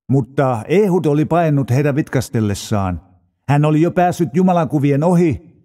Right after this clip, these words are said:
ja pakeni Seiraan. Ja sinne tultuaan hän puhalsi pasuunaan Efraimin vuoristossa.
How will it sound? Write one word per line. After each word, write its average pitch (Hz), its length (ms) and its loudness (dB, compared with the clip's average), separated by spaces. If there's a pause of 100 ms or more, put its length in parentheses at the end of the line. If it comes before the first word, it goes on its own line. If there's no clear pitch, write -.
(160)
ja 135 100 0
pakeni 170 380 0
Seiraan. 113 800 0 (800)
Ja 131 80 0
sinne 165 300 0
tultuaan 139 840 0 (140)
hän 139 180 0
puhalsi 165 400 0
pasuunaan 151 640 0
Efraimin 147 580 0
vuoristossa. 123 760 -2